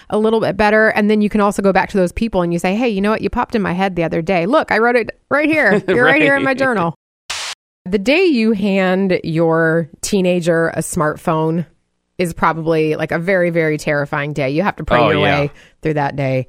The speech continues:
Speaker 1: for sure.
Speaker 2: Absolutely.
Speaker 1: But there are some apps that police are saying, "Hey, you need to be on the lookout for these apps if you have a young person who's,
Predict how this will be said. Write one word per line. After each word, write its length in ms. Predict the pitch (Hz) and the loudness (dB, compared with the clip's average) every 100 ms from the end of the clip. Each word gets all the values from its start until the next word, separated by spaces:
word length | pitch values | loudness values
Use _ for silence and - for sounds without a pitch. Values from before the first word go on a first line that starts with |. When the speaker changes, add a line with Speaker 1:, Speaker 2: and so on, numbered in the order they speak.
| _ _ _ - | _ _ _ -14
Speaker 1:
for 100 | 135 | -12
sure. 480 | - - 131 107 107 | -10 -6 -6 -6 -6
Speaker 2:
Absolutely. 600 | 101 - 95 85 92 90 - - - _ | -8 -8 -8 -6 -8 -10 -14 -20 -20 _
Speaker 1:
But 360 | 190 214 180 - | 0 2 2 0
there 200 | 208 190 | 0 2
are 160 | 170 190 | 2 2
some 200 | - 208 | 0 0
apps 420 | 180 156 - - | 0 0 -2 -2
that 240 | 175 151 | 0 0
police 260 | - 185 185 | 0 -2 0
are 60 | 175 | -2
saying, 280 | - 151 165 | -2 -2 0
"Hey, 320 | 190 151 147 | 0 -2 -4
you 200 | - 175 | -4 -2
need 200 | 185 208 | -2 -2
to 60 | 262 | -2
be 240 | 202 185 | -2 -2
on 200 | 180 165 | -2 -2
the 80 | 175 | -2
lookout 360 | 151 147 139 - | -2 -2 -4 -4
for 160 | - | -4
these 320 | 156 170 196 - | -4 -4 -4 -6
apps 320 | 139 131 - | -8 -8 -8
if 200 | - 151 175 | -8 -6 -4
you 100 | 190 | -4
have 420 | 151 143 143 143 | -2 -2 -2 -2
a 120 | 185 | -4
young 300 | 190 143 147 | -2 -4 -6
person 500 | - 139 - 131 156 | -6 -8 -6 -6 -4
who's, 520 | 147 143 143 143 - | -2 -2 -2 -4 -12